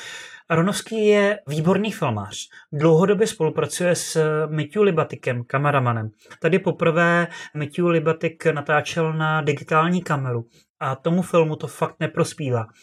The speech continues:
Já chápu, že oni chtěli pracovat nějak s temnotou, s nedostatkem světla, se světlem, které je nějak významotvorné, když osvětluje nějaké postavy,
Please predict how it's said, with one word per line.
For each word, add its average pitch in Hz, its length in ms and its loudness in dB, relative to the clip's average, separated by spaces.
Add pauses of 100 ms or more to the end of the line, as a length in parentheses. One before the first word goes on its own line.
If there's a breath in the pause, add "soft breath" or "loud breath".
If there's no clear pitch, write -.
(140 soft breath)
Já 160 160 4
chápu, 165 340 -2
že 160 140 -2
oni 156 140 -2
chtěli 160 260 -2
pracovat 151 380 -2
nějak 151 280 -2
s - 80 -10
temnotou, 147 600 2 (300 loud breath)
s 143 380 -2
nedostatkem 151 640 0
světla, 151 640 0 (220 loud breath)
se - 160 -8
světlem, 156 420 -4
které 151 180 -2
je 147 60 0
nějak 151 260 -2
významotvorné, 147 800 -2
když 139 200 -4
osvětluje 156 440 0
nějaké 143 340 -2
postavy, 151 600 2